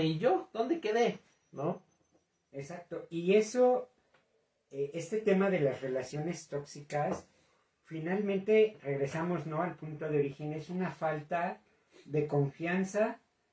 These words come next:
Speaker 2: tanto en mí como en el otro, ¿no? O sea, si estás siendo tóxico, por usar la palabra coloquial y, y se entienda,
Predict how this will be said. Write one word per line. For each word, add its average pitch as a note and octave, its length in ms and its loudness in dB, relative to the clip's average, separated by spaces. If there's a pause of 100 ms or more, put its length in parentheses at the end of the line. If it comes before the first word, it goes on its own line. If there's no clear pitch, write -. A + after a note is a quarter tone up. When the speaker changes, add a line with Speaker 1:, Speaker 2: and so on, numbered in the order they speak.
(120)
Speaker 2:
tanto E3 340 -4
en E3 160 -2
mí A3+ 160 0
como A3+ 260 0
en D3+ 120 2
el C#3+ 160 2
otro, E3+ 380 -4 (760)
¿no? C#3+ 240 -8
O F#3+ 40 -8
sea, F#3+ 140 -10
si - 160 -8
estás G#3 380 0
siendo G#3 720 4 (1000)
tóxico, F#3 640 -2
por C3+ 140 2
usar C#3 300 0
la D3+ 160 2
palabra C#3 400 0
coloquial B2+ 520 -4
y, C#3+ 160 -6
y A#2 80 -12
se A#2+ 120 -14
entienda, C3+ 680 -10